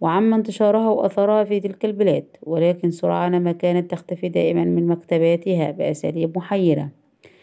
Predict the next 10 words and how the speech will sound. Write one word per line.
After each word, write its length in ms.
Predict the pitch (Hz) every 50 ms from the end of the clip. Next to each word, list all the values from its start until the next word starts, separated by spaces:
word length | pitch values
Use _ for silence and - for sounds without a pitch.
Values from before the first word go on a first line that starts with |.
| _ _ _ _ _
حيثما 500 | - 180 180 175 180 208 214 220 220 214
استطاعت 440 | 214 - 220 214 214 208 208 202
في 80 | - -
الظهور، 520 | 220 208 202 226 202 180 156 143 143 - _ _ _ _ _ _ _ _ _ -
وإلى 400 | 165 160 175 190 196 190 180 175
جانبه 560 | 165 170 160 156 165 165 170 175 185 185 185
البروتوكولات، 880 | 185 180 170 175 180 180 180 196 - - - 214 202 175 147 143 - - _ _ _ _ _ _ _ _ _ _ _ _ _
فحاول 460 | _ 180 - - 202 214 226 226 220
اليهود 380 | 220 220 214 214 214 220 214 220
منعها، 540 | 214 220 226 220 220 202 175 156 139 143